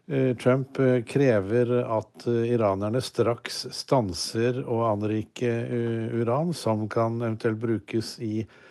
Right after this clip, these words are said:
atomvåpen, og det er nok, eh, et, eh, hardt krav å svelge for Iran, men begge parter sier de ønsker forhandlinger, og så langt så er det ingenting som tyder på at, eh,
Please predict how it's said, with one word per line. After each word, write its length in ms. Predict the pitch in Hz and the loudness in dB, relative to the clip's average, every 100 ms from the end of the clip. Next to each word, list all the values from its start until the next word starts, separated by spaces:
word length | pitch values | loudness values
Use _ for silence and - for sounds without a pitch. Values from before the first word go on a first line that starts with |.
| - - _ - | -20 -20 _ -4
atomvåpen, 840 | 117 113 107 110 - 147 170 143 | 0 2 4 2 2 0 0 0
og 140 | 123 | 0
det 100 | 117 | 2
er 180 | 127 123 | 4 4
nok, 360 | 110 104 - 113 | 0 -2 -4 -4
eh, 560 | 113 113 110 113 - | -2 -2 -4 -8 -8
et, 240 | 113 - 120 | -10 -6 -2
eh, 200 | 117 113 117 | 0 -2 -2
hardt 280 | 107 123 - | 2 2 0
krav 280 | - 104 107 | -2 0 0
å 80 | |
svelge 340 | 104 131 104 101 | 0 0 0 -2
for 160 | - | 2
Iran, 380 | 120 123 147 185 | 4 4 4 2
men 220 | 147 135 | 0 2
begge 260 | 131 135 110 | 2 2 0
parter 400 | 117 143 120 131 | 0 0 0 -4
sier 400 | - - 135 107 | -4 -2 0 0
de 140 | 98 | 0
ønsker 420 | 123 127 98 - 110 | 0 -2 -4 -4 -2
forhandlinger, 720 | 120 110 104 117 156 196 165 - - - - - - | 0 0 0 -2 0 -2 -4 -12 -20 -20 -20 -6 -2
og 100 | 135 | 2
så 220 | 139 117 | 6 8
langt 220 | 117 113 | 6 4
så 140 | 131 | 2
er 40 | 123 | 2
det 100 | 135 | 2
ingenting 340 | 113 98 113 | -2 -2 -4
som 160 | 95 123 | -4 -6
tyder 400 | - 131 92 98 | 0 0 0 -6
på 180 | - 117 | -6 -2
at, 380 | 117 113 - | -2 -4 -2
eh, 260 | 120 117 | 0 2